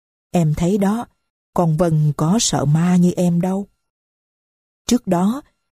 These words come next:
hễ trời tối là chú Huấn tôi, lớn hơn tôi độ năm sáu tuổi, không bao giờ dám ra ngõ hay đi quanh nhà.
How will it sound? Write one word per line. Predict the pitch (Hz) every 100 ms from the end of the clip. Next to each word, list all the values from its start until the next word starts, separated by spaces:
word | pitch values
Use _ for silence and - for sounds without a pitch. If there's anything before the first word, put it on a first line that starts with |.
| -
hễ | 165
trời | 185 196
tối | 165 196 196 262 320 _ _
là | 202 185
chú | 180 240
Huấn | 240 233 269 -
tôi, | 220 202 190 _ _
lớn | 190 208
hơn | 240 208 180
tôi | 190 170
độ | 160 143 147
năm | 160 170 151
sáu | - 175
tuổi, | - 156 131 208 - _ _ -
không | 262 233
bao | 240
giờ | 202 180
dám | 160 175 254
ra | 262 202
ngõ | 170 127 135
hay | 220 196 165
đi | 175
quanh | 165 - 170 160
nhà. | 165 156